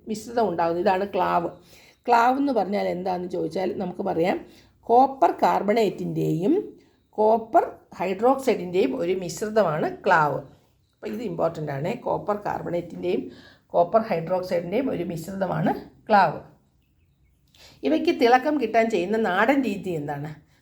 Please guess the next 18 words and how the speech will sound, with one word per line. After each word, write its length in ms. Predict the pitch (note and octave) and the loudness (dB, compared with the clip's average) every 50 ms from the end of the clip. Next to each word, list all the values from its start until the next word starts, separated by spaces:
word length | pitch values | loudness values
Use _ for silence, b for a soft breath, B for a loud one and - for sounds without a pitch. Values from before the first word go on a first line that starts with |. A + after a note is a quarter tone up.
| b - | b -10
നമുക്കറിയാം, 440 | C4+ D4 D4 B3+ G#3+ G#3 G3+ G3+ G3+ | -4 2 2 4 4 4 2 0 -2
പുളി 240 | G3+ G#3+ G3 F#3 G3 G#3+ | -2 -2 -2 0 2 2
ഉപ്പൊക്കെ 360 | G3+ E3+ - F#3 F#3 F3+ F#3+ | 2 2 2 0 -2 -2 -2
ഇട്ട് 120 | F3+ F3 F#3 | -4 -2 -4
നമ്മൾ 200 | F3 E3 F3+ G3+ A3 - | -4 -4 -4 -6 -6 -6
തേച്ച് 280 | - F3+ E3+ E3+ E3+ F3+ | -6 -4 -4 -4 -2 -4
കഴുകുന്നു 300 | D#3+ D3+ D#3 F3 A#3+ D#4 | -4 -4 -4 -2 -2 0
അല്ലേ? 180 | D4+ A#3 D3 C3 - - B B B B B B | 0 0 0 -2 -4 -8 B B B B B B
അല്പം 280 | G3+ G3 G#3 B3+ B3 - | -4 -2 0 -2 -2 -2
പുളിയും 360 | - G#3+ F#3 G3 G#3+ B3 C4 B3+ | 0 0 2 2 4 4 4 4
ഉപ്പും 260 | G3 - - - A3+ A3+ | 2 2 -2 -4 -6 -4
കൂട്ടി 220 | - E3 E3 G3 | -4 -4 -4 -6
പാത്രത്തിൻ്റെയും 920 | - - - E3 E3 E3+ - G3 G3 - A3 G3+ F3+ F3 E3 E3 E3 F#3 - - | -6 -4 -2 -2 -2 -2 -4 -6 -6 -6 -6 -4 -4 -4 -4 -4 -4 -4 -4 -4
വിളക്കിൻ്റെയും 600 | - F#3 F3+ G3 G3+ G3 B3+ G#3+ F3+ E3 D#3+ D#3+ E3 | -4 -4 -4 -4 -4 -4 -6 -4 -4 -4 -4 -4 -4
ഒക്കെ 140 | E3 - A3 | -4 -4 -4
പ്രതലം 440 | A3 A3 G3 E3 D#3 F3+ G3 A3+ A3 A3 | -4 -2 -2 -2 0 2 2 2 0 0
അമർത്തി 360 | F3 E3+ F#3 G3+ G3+ - - C#4+ | -4 -4 -4 -4 -4 -4 -6 -6
തുടയ്ക്കും. 460 | - - D#3 C#3 C#3 C#3 - B2+ | -4 -4 -4 -4 -4 -8 -10 -12